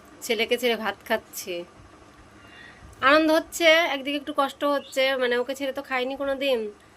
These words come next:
তো গেছে পিসি বাড়ি, যা ঘুরে আসুক, ওর মনটা ভালো লাগবে। যদি আমি না বলতাম, তাহলে ওর মনটা একটু খারাপ হয়ে যেত।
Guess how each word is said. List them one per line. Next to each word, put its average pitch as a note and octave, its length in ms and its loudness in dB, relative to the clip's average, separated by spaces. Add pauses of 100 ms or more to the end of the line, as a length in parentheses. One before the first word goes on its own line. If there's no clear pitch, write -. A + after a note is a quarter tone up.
(140)
তো A#3+ 60 -8
গেছে A#3+ 240 -4
পিসি C4 280 -10
বাড়ি, C4 240 0
যা B3 180 0
ঘুরে A#3 260 -6
আসুক, B3+ 380 -6
ওর A#3 120 -4
মনটা A#3+ 300 -6
ভালো G#3+ 180 -4
লাগবে। A3 240 -4
যদি A#3 160 -2
আমি B3 100 0
না A3+ 160 2
বলতাম, B3+ 520 -2 (320)
তাহলে A3+ 160 -4
ওর A#3+ 60 -4
মনটা A3 260 -6
একটু B3 180 -14
খারাপ G3+ 300 -6
হয়ে G#3+ 120 -6
যেত। F3+ 380 -8